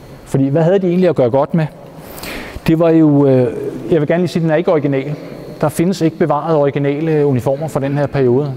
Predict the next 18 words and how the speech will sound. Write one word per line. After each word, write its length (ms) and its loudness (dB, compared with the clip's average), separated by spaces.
eller 140 -6
første 400 -2
halvdel 260 2
af 60 0
syttenhundredetallet 600 -2
for 100 -8
den 140 -6
sags 200 -8
skyld, 200 -4
i 80 2
Danmark. 320 0
Øh, 280 -2
det 80 -2
har 80 0
de 80 -2
selvfølgelig 340 0
i 40 2
Sverige. 280 -2